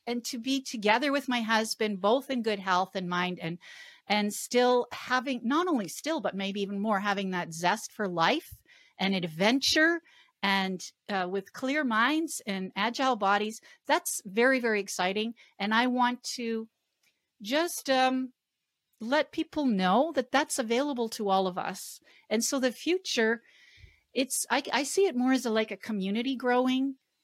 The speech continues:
and understanding and better understanding, and people that wanna, being part of a community that we're growing for people that wanna make a difference in the world, people that do wanna take control of their health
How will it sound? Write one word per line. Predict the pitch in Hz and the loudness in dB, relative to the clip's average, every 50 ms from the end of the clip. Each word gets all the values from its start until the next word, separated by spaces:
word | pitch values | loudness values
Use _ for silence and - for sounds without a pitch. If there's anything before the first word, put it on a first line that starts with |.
| _ _ | _ _
and | - 190 190 185 | -2 -2 0 0
understanding | 208 208 226 220 214 202 - - - 202 202 208 220 226 247 247 254 254 226 | 2 2 2 2 0 -2 -4 -4 -4 -2 0 0 2 2 2 2 0 0 -2
and | 175 175 175 170 | -4 -4 -2 0
better | 185 196 208 208 208 | 0 2 2 2 2
understanding, | 208 208 208 202 196 - - 202 196 202 208 208 208 214 220 220 226 - - - - - _ _ _ | 2 0 -2 -4 -4 -6 -4 -2 -2 0 0 2 2 2 2 0 -4 -6 -12 -20 -20 -20 _ _ _
and | - 196 190 185 190 175 | -6 -4 -4 -2 -4 -6
people | - - 254 233 269 262 | -6 -10 -8 -6 -4 -2
that | 220 214 - - | 0 0 0 -2
wanna, | 196 196 208 220 226 226 220 196 202 - - 208 190 | -2 0 2 2 4 4 2 0 -2 -4 -8 -8 -2
being | - 269 269 254 254 | 0 2 2 2 0
part | - - 294 311 311 | 0 2 2 4 4
of | 269 | 2
a | 254 214 | 0 -2
community | - - 214 208 208 226 233 233 226 220 220 | -4 -2 -2 0 2 4 4 2 2 0 0
that | 208 202 - | -2 -2 -2
we're | 190 190 185 | -2 -6 -6
growing | - 202 202 208 214 214 214 208 202 - _ - - - _ _ | -6 -4 -2 0 0 0 0 -2 -4 -8 _ -20 -20 -20 _ _
for | _ - 220 | _ -6 -4
people | - - 269 - 269 226 | -4 -4 -4 -2 0 2
that | 208 185 180 | 2 2 2
wanna | 190 190 208 226 | 2 2 4 4
make | 247 254 254 | 2 2 0
a | 262 226 | -2 -2
difference | 262 254 - 254 247 - | -2 0 0 0 0 0
in | 254 240 | 0 0
the | 226 | 0
world, | 214 208 208 214 208 214 214 214 208 214 - _ - _ _ _ _ | 0 2 2 4 4 4 4 4 2 -2 -6 _ -20 _ _ _ _
people | - 269 247 - 254 214 | -4 -4 -2 0 0 0
that | 214 196 165 160 | 0 0 0 0
do | - 214 233 240 | 0 0 4 4
wanna | 247 254 247 240 | 4 4 4 2
take | 220 - - 247 - | 0 0 -4 -4 -4
control | - 240 226 - - 247 226 226 226 | -4 -6 -4 -4 -2 -2 0 0 0
of | 220 214 | 0 -2
their | 220 214 202 202 | -2 -4 -4 -4
health | 190 - 196 196 196 202 196 - - | -4 -2 0 0 2 0 0 -4 -8